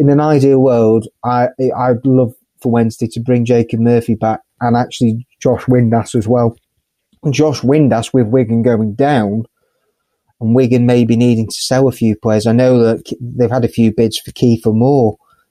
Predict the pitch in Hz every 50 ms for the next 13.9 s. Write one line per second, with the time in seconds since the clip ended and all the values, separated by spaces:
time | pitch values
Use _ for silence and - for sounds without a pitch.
0 | _ _ _ - - 113 110 110 107 107 107 - 123 104 107 107 107 101 110 117
1 | 120 120 117 - - 98 98 98 - _ _ _ _ _ _ _ _ _ _ _
2 | - 113 113 110 110 110 107 107 110 110 113 113 110 104 - - 117 117 120 123
3 | - - 117 104 - - 113 107 107 107 104 - - 104 110 117 - - 123 110
4 | 107 - - - - - 123 117 - - 127 127 123 - 131 135 139 143 131 127
5 | - - 143 143 143 143 131 139 139 139 127 135 135 131 131 131 123 113 - -
6 | 127 123 120 123 123 117 - - 131 123 120 117 113 110 107 101 - - - 110
7 | 104 - - 120 107 110 113 110 110 107 104 117 _ _ - 117 110 107 110 -
8 | - 117 - 127 113 - 139 123 120 123 120 117 113 113 120 120 123 113 107 113
9 | - 113 113 110 107 - _ _ _ _ _ _ _ _ - 143 123 120 - -
10 | 120 120 120 120 113 117 - 123 120 117 104 90 - - - 131 117 113 113 110
11 | 107 - - _ _ _ _ _ _ _ - 131 113 113 113 110 113 113 110 110
12 | 107 104 - _ _ _ _ _ _ _ _ _ _ _ _ _ - - - 127
13 | 113 107 107 107 107 107 107 - - - - 104 101 101 101 - -